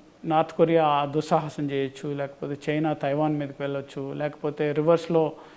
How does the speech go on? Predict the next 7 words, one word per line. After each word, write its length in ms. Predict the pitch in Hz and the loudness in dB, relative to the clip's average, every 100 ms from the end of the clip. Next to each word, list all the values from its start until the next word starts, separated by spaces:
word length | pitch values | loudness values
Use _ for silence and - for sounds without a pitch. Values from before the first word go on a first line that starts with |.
| - - _ | -20 -20 _
ఆ, 500 | 160 147 143 143 143 143 | -6 -4 -4 -4 -4 -2
యుక్రెయిన్ 640 | 156 - 180 185 156 143 | -2 2 4 6 4 0
ఒకవేళ 500 | 147 147 156 160 151 143 - - | -6 0 4 4 4 0 -14 -4
ఆ 40 | 147 | -2
విక్టరీ 320 | 151 - 175 | -2 0 -2
ప్లాన్ 380 | 175 160 160 151 | 4 4 4 2
ఆమోదించి 1000 | 147 151 151 147 143 147 143 139 139 | 2 2 2 0 -2 -4 -4 -4 -6